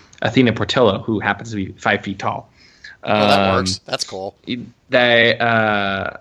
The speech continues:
Speaker 1: you know, it kinda gives them a bonding moment, really, so that they can, they have a, a shared history here. And I think in the, in the episode guide, uh, I'm sorry, in the, in the, uh, in Rebels Recon,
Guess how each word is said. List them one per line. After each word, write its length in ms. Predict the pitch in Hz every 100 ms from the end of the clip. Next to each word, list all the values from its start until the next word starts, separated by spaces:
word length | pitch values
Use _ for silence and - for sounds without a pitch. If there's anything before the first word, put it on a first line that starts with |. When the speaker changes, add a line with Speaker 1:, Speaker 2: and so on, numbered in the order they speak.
| _ _ -
Speaker 1:
you 80 | 107
know, 80 | 107
it 220 | 135 131
kinda 200 | 196 170
gives 260 | 165 143
them 180 | 131 135
a 220 | 113 113 110
bonding 480 | 113 117 117 101
moment, 320 | 98 95 - -
really, 400 | 127 - - _ _ _ _ _ _ -
so 180 | - 113
that 140 | 104
they 100 | 117
can, 540 | 113 113 104 101 98 - _ _ _ _ _ _ _ - -
they 80 | 139
have 160 | 147
a, 160 | 135 127
a 80 | 123
shared 400 | 117 - 127 113
history 460 | 113 110 - 104 104
here. 120 | 98
And 120 | 101
I 160 | 104 107
think 220 | 127 113
in 80 | 123
the, 120 | 123
in 80 | 131
the 120 | 143
episode 320 | 147 - 120
guide, 340 | 110 101 104 - - - _ _ -
uh, 40 | 107
I'm 260 | 98 104
sorry, 160 | 110 98
in 120 | 101
the, 120 | 110
in 220 | - 113
the, 280 | 110 104 101
uh, 520 | - 95 98 - - - - - -
in 100 | 104
Rebels 300 | 113 110 -
Recon, 500 | 180 131 92 101